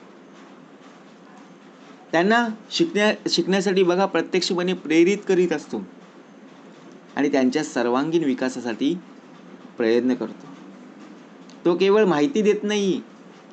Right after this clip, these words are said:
तर विद्यार्थ्यांच्या मनात ज्ञानावरील ओढ निर्माण करत असतो. आता आपण पाहायला गेलो, लहान शिशूपासून आपण दहावी, पंधरावी पर्यंत आपण काय करत,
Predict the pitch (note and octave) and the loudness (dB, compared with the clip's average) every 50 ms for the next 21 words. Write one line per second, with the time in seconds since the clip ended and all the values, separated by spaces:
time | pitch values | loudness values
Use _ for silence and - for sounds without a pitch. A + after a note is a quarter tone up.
0 | - - - - - - - - - - - - - B2 B2+ A#2+ B2 A#2+ A2+ A2 | -20 -20 -20 -20 -20 -20 -20 -20 -20 -20 -20 -8 -2 0 2 4 4 2 2 0
1 | D3 D#3 D#3+ D#3+ C#3+ D#3+ D#3+ D#3 - D#3+ C#3 A#2+ A#2 B2 C#3+ D#3+ F#3 G3+ F#3 - | 0 0 2 2 2 0 0 0 -2 -2 0 0 2 2 4 4 4 2 0 -4
2 | - - - - - - - - - - - G#2+ G#2+ G#2+ A#2+ B2+ C3 C3 C3+ C#3+ | -12 -20 -20 -20 -20 -20 -20 -20 -20 -18 -14 -12 -6 0 2 2 4 4 2 2
3 | E3 E3+ F#3 F#3+ F#3 F#3 - - D3 D3+ D#3 F3 G#3 A3 A3+ A3 - - - - | 2 2 2 2 0 -2 -2 0 0 2 4 4 2 2 0 -4 -8 -16 -20 -20
4 | - - - - - - - - - - C3 C3+ C#3 D3 E3 E3+ E3 D#3 C#3+ B2+ | -20 -20 -20 -20 -20 -20 -20 -20 -4 2 4 6 6 6 6 6 6 4 4 4
5 | A#2+ A2 A2+ A2+ G#2+ G#2+ - G#2 G2 G2 F#2 F#2 - - - - - - - - | 4 2 2 0 -2 -4 -6 -8 -8 -8 -10 -10 -12 -16 -18 -20 -20 -20 -20 -20
6 | - - - - - - - - - - - - - - - - - - - - | -20 -20 -20 -20 -20 -20 -20 -20 -20 -20 -20 -20 -20 -20 -20 -20 -20 -20 -20 -20
7 | - - - - - - - - - - - - - - - - - - - - | -20 -20 -20 -20 -20 -20 -20 -20 -20 -20 -20 -20 -20 -20 -20 -20 -20 -20 -20 -20
8 | - - - - - - - C#3+ C#3 D3 D3 D3 - - - - - - - - | -20 -20 -20 -20 -18 -6 0 2 2 2 2 0 -6 -14 -20 -20 -20 -20 -20 -20
9 | - - - - - - A#2 - C#3+ C#3+ C#3+ C3+ C3+ - B2+ B2 B2+ C3 C3+ C#3+ | -20 -20 -20 -10 -6 -4 -2 0 2 2 2 2 2 0 0 2 2 4 4 4
10 | C#3 C3+ C3 A#2+ A2 G#2 - - - - - - - - - - - - - - | 4 4 2 2 0 -2 -6 -10 -20 -20 -20 -20 -20 -20 -20 -20 -20 -20 -20 -20
11 | - - - - - - - - - - - - - - - B2 B2 B2 C3 C#3 | -20 -20 -20 -20 -20 -20 -20 -20 -20 -20 -20 -20 -16 -6 -2 0 2 2 2 2
12 | C3+ - D3 C#3+ - D#3 D3 D3+ D3 C#3+ C#3 D#3 D3+ C#3 C#3 D3 D3 C#3+ B2+ B2 | 0 -2 -2 -2 0 0 0 0 -2 -2 -2 -2 -2 -2 -2 0 -2 -2 -2 -2
13 | A#2 A2+ A2 B2 C3+ C3 B2+ - C3 A#2 A2+ A#2+ B2 B2 B2+ B2 - B2 A#2+ A#2+ | -2 0 0 2 2 2 0 -2 -4 -4 -2 0 0 0 0 0 -2 -4 -6 -6
14 | A2+ A#2 A#2+ A2+ - A#2+ A2+ A#2 A#2 A2+ A2+ A2+ A2+ G#2+ A2 A2 | -4 -4 -6 -6 -6 -8 -8 -6 -6 -6 -6 -6 -6 -4 -6 -6